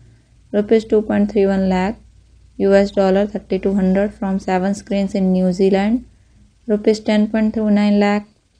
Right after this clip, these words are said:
U S dollar fourteen thousand from fifty screens in the U K, rupees nine point two one lakh, U S dollar thirteen thousand from fifty-eight screens in the United States,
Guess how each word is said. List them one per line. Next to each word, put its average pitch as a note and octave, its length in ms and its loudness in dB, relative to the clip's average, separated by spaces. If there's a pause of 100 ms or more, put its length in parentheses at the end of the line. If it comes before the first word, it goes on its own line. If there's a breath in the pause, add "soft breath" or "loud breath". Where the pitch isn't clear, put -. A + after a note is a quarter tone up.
U F#3+ 140 2
S G3 180 -2
dollar G3+ 320 2
fourteen G3+ 420 -4
thousand G3 380 -2
from G3 240 -4
fifty F#3+ 360 -6
screens G3 400 -4
in F#3 160 0
the F#3 120 2
U F3+ 180 4 (100)
K, A3 240 0 (640 soft breath)
rupees B3 380 0
nine G#3+ 220 4
point A3+ 320 -2
two G#3+ 100 4
one G#3+ 240 2
lakh, G3 320 -2 (320)
U G3+ 140 2
S G3+ 120 2
dollar G3+ 300 0
thirteen G3+ 480 -4
thousand G3+ 400 -2
from G3 220 -8
fifty-eight G3+ 640 -6
screens G3 360 -6 (120)
in G3+ 60 -2
the G#3+ 280 2
United F#3 420 -2
States, - 540 -2